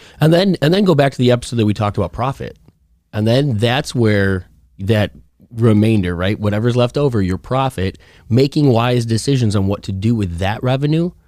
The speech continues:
parlay that into areas that can increase additional income, additional revenue, additional clients through the front door.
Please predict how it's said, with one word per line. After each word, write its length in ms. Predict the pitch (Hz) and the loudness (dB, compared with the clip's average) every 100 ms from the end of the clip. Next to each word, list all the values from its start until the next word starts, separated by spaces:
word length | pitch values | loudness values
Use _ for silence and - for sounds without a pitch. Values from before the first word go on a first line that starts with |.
| _ _ _ | _ _ _
parlay 600 | - 143 170 160 143 151 | -2 2 4 4 4 4
that 200 | 143 127 | 2 2
into 220 | 104 107 113 | 0 -2 0
areas 340 | 113 113 104 | 0 0 0
that 80 | 107 | -2
can 120 | 104 | -4
increase 640 | 101 110 113 113 110 104 - | -2 -2 -2 -2 -2 -2 -6
additional 880 | - 90 - 117 - 120 107 101 98 _ _ _ | -8 -6 -2 -4 -2 -2 -2 -2 -6 _ _ _
income, 540 | 113 117 113 101 85 80 | -2 0 0 -4 -6 -8
additional 580 | 92 85 107 113 117 113 | -8 -6 -4 -4 -4 -2
revenue, 460 | 110 110 98 90 85 | 0 0 -2 -4 -6
additional 480 | 78 110 107 117 | -8 -8 -6 -4
clients 460 | 107 - 120 120 101 | -4 -4 -2 -2 -2
through 80 | 98 | -6
the 80 | 87 | -6
front 220 | 92 80 | -8 -8
door. 200 | 80 | -12